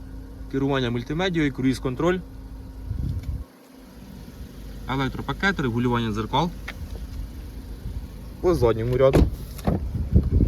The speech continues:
Також все в доброму стані. Стеля в доброму стані. Карти відповідно.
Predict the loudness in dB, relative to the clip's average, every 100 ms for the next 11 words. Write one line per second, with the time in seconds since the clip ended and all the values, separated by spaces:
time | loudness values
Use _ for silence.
0 | 2 -10 -20 -20 -20 -20 -20 -20 -16 -12
1 | -6 -4 -2 -4 -4 -10 -12 -12 -12 -14
2 | -14 -14 -12 -14 -14 -14 -14 -14 -14 -14
3 | -14 -14 -14 -14 -10 -6 -4 -2 -2 -4
4 | -2 2 4 4 0 -4 -12 -14 -14 -14
5 | -12 -12 -12 -10 -10 -10 -8 -10 -10 -14
6 | -14 -16 -14 -14 -14 -14 -14 -14 -14 -14
7 | -14 -2 0 2 2 2 2 2 0 0
8 | 0 2 0 -2 -8 -10 -10 -10 -10 -10
9 | -10 -10 -10 -10 -10 -12 -10 2 4 4
10 | 2 0 2 0 0 -2